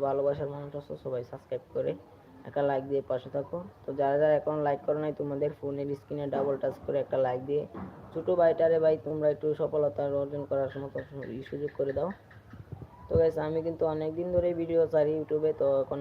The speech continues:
আমার পনেরোশো সাবস্ক্রাইবার হয়েছে, চোদ্দোশো সাবস্ক্রাইবার হয়েছে। তো আজকে হয়তো পনেরোশো সাবস্ক্রাইবার হয়ে যাবে। তো সব তোমাদের ভালোবাসা ও অভিনন্দন, তোমাদেরকে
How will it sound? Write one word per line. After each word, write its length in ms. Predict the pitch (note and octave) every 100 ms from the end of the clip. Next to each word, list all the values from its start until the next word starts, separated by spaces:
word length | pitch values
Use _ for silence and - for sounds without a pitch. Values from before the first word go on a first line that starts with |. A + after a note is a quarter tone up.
| C#3
আমার 180 | C#3 C3+ A#2 D#3
পনেরোশো 360 | D3+ D3 D3 C#3
সাবস্ক্রাইবার 440 | D3 - C#3 C3+ C3 - - -
হয়েছে, 360 | D3 C#3 C#3 E3+ F#3 - -
চোদ্দোশো 360 | - D3+ D3+ D3
সাবস্ক্রাইবার 380 | C#3+ - D3 C#3 D3
হয়েছে। 240 | - F3+ A3 - - - - - - -
তো 60 | - D#3+
আজকে 200 | - D3+
হয়তো 180 | D3+ D3 -
পনেরোশো 340 | D3+ D3 C#3+ D3
সাবস্ক্রাইবার 420 | C#3 - C#3 C#3 C3
হয়ে 140 | C3+ C3
যাবে। 180 | C#3 D#3+ A#3 - - - - -
তো 60 | - C#3
সব 120 | D3 C#3
তোমাদের 300 | C#3+ C#3+ C#3+ C#3
ভালোবাসা 440 | C3 C3+ C3+ - C#3+ C#3
ও 20 | B2
অভিনন্দন, 440 | B2+ C3 C3+ D#3 F3+ - - -
তোমাদেরকে 460 | - B2 B2+ - -